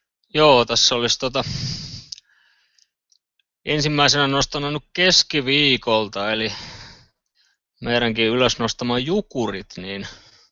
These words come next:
pelaa kotona, kotona, tota, kotona Tepsiä vastaan, ja siinä on nyt aika sinänsä niin kuin meidän, tota, meidän näkemyksen mukaan mennyt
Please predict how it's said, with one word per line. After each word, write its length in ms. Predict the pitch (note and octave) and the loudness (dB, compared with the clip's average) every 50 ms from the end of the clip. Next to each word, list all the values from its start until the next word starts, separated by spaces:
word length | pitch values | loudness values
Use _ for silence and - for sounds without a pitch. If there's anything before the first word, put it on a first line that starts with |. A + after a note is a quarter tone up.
| _ _ _ _ _ _ _ _ _ _ _ _ _ _ _ _ _ - | _ _ _ _ _ _ _ _ _ _ _ _ _ _ _ _ _ -8
pelaa 300 | A#2+ A2+ A2+ A2+ A2+ A2 | -6 -2 2 2 2 2
kotona, 380 | G#2+ B2+ B2+ C3 B2 A#2 - - - - - - | 2 2 2 4 4 4 4 0 0 -6 -16 -18
kotona, 420 | - - C#3+ C#3+ D3 C#3 B2+ B2 A2 | -10 -8 -6 -2 -2 0 0 0 -2
tota, 280 | A#2 A2+ A2 A#2+ - - _ _ _ _ _ _ _ _ _ _ _ - - - - - - - - - - _ _ _ | -2 -4 -6 -6 -10 -10 _ _ _ _ _ _ _ _ _ _ _ -20 -20 -20 -20 -20 -20 -20 -20 -20 -20 _ _ _
kotona 380 | - F#3+ G#3+ G#3+ G#3 F#3 F3 D#3+ | -4 -4 -2 0 0 0 0 2
Tepsiä 600 | - G3+ G#3+ G#3+ - - - - D#3 C#3 C3 B2+ | 2 4 2 2 4 2 2 4 4 4 4 2
vastaan, 680 | B2+ C#3 C#3+ - - - - C#3 A#2+ A#2+ A#2+ A2 A2+ | 2 2 2 2 2 2 0 2 2 4 2 2 0
ja 140 | A#2+ A#2 - _ - _ _ _ _ _ _ _ _ _ _ _ _ _ _ _ _ _ _ _ _ _ _ - | -2 -2 -4 _ -16 _ _ _ _ _ _ _ _ _ _ _ _ _ _ _ _ _ _ _ _ _ _ 0
siinä 640 | - - - - - - - - A3 G#3 F#3+ F3+ F#3 | 2 2 4 4 4 2 2 2 2 2 2 2 2
on 80 | F#3+ | 2
nyt 180 | G3+ G#3 G#3 - | 2 2 2 2
aika 280 | A3+ A3+ A3+ - G#3 - - - - - - - - - - _ _ _ _ _ - _ - - - _ _ _ - - - - _ - | 2 2 4 2 0 0 -2 -8 -10 -10 -10 -12 -14 -18 -20 _ _ _ _ _ -20 _ -14 -14 -14 _ _ _ -20 -20 -20 -18 _ -2
sinänsä 500 | - - G#3 G#3 G3+ F#3+ F3 - F3+ F3 | -2 0 0 2 2 2 2 2 2 2
niin 200 | F3 F3+ F3+ E3+ | 2 0 0 2
kuin 200 | F#3 F#3 F3+ - - _ _ _ _ _ _ _ _ _ _ _ _ _ _ _ _ _ _ _ _ _ - E3 | 2 2 2 0 -6 _ _ _ _ _ _ _ _ _ _ _ _ _ _ _ _ _ _ _ _ _ -4 0
meidän, 400 | F3+ G3 G3 F#3+ F3+ F3 E3 D#3 | 4 6 6 6 6 6 4 4
tota, 320 | D3+ D3+ C#3+ D#3 D3+ - - - _ _ _ _ _ _ _ _ _ _ _ _ _ _ _ - | 2 2 4 4 2 2 0 -8 _ _ _ _ _ _ _ _ _ _ _ _ _ _ _ -6
meidän 380 | E3+ F3+ F#3+ F#3+ F3+ F3 E3+ | -2 2 2 4 4 2 2
näkemyksen 560 | D#3+ D3+ D3 D3 D3 C#3+ C#3+ - - - E3 | 0 0 2 2 2 2 2 0 0 0 0
mukaan 400 | D3+ D3 D3 - - D3+ D3 D3 | -2 -4 -6 -4 -2 0 0 0
mennyt 280 | D3+ D#3+ E3 D#3+ D#3+ D#3 | 2 0 0 2 2 0